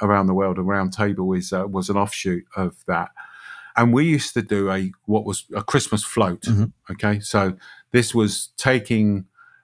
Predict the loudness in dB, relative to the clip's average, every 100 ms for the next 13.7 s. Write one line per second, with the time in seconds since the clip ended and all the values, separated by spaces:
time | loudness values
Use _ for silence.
0 | _ 2 2 4 4 4 2 0 0 -2
1 | -2 -4 _ _ _ 0 0 0 0 2
2 | 2 -2 -4 -2 -2 -4 -4 -2 -2 -2
3 | -10 -16 -14 -12 -6 4 4 6 4 6
4 | 4 2 2 2 0 0 -4 _ -20 _
5 | 2 4 4 4 2 -2 _ _ -6 -4
6 | -2 0 0 0 -2 4 4 4 0 -2
7 | -2 -8 -8 -10 -4 2 4 4 4 2
8 | 0 0 0 0 -4 0 2 2 0 0
9 | 0 -2 -8 -14 -12 -2 2 2 0 -2
10 | -2 0 0 2 0 0 0 -2 -4 -4
11 | 0 0 -2 -6 -16 _ -20 -20 -16 -16
12 | -18 -10 0 2 2 2 2 0 -4 -8
13 | -10 -4 -2 -2 -4 -4 -4